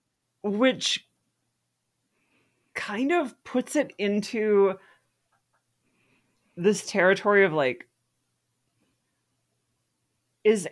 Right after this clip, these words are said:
Anthy doing all of this, like, everything,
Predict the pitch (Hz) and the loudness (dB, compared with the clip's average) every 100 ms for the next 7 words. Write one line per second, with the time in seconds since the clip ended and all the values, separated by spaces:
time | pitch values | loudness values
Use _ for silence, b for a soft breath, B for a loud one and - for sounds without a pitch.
0 | - 202 226 226 254 247 247 247 _ _ | -4 0 0 -2 -2 0 -2 -4 _ _
1 | _ _ - 151 240 240 233 - 175 180 | _ _ -16 -4 -2 2 2 2 2 2
2 | 156 139 160 156 156 - - - _ _ | 0 2 4 4 2 -6 -18 -20 _ _
3 | 170 - _ 233 254 185 190 160 151 110 | -6 -6 _ 4 4 6 2 2 -2 -8
4 | 113 139 | -8 -12